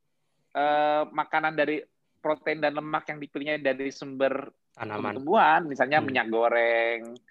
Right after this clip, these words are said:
Speaker 1: apa-apa, protein dan lemaknya tinggi tapi dari tumbuh-tumbuhan, tumbuh-tumbuhan ya, jadi modelnya hampir kayak vegan. Seperti sayur, kacang, peanut butter, roti
Speaker 2: Hmm.
Speaker 1: gandum. Nah,
Speaker 2: Hmm.
Speaker 1: roti gandum.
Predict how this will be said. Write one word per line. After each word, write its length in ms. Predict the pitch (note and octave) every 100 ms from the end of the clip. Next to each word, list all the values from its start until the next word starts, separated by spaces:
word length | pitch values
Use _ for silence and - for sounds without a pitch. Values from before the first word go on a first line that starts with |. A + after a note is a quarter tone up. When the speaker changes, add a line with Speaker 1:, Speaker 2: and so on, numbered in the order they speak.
| _ _ _ _ -
Speaker 1:
apa-apa, 480 | - A#2 A#2 C3+
protein 480 | E3 D#3 D#3 D#3+ F#3
dan 140 | D3+ C#3+
lemaknya 420 | C#3+ C#3+ G3+ D3 D3+
tinggi 240 | C#3+ G3
tapi 240 | D#3+ -
dari 240 | F#3 C#3+ C#3
tumbuh-tumbuhan, 800 | C3+ B2+ D3 F3+ F#3+ B2 C3 D#3+ -
tumbuh-tumbuhan 480 | - A2 A2 A2+ D3
ya, 160 | B2 C3
jadi 300 | B2+ C#3+ - _ _ _ _ A2+
modelnya 340 | A2 A2 B2+
hampir 220 | B2 G#2+
kayak 180 | G#2+ G2+
vegan. 380 | G#2 F#2+ C3 F#3+ _ _ _ _ _ _ _ _ _ _ _
Seperti 680 | A#2+ B2+ - C3 B2+ B2+ - _ _ _
sayur, 800 | - A#2 A#2 C3+ C#3 C3+ C3 C3
kacang, 800 | - A#2 A2+ - C3+ C3 C3 C#3 -
peanut 240 | B2+ B2 A2
butter, 800 | A2+ A#2 C3+ C3+ C3+ C3+ C3+ - _ _ _ _ _ _ -
roti 240 | B2 A2+
Speaker 2:
Hmm. 60 | G#2+
Speaker 1:
gandum. 420 | B2 B2 C#3 D3 D3 C#3+ -
Nah, 100 | - G#2
Speaker 2:
Hmm. 120 | A#2+
Speaker 1:
roti 140 | A2+ A2
gandum. 380 | G#2 E2+ C#3+ D#3+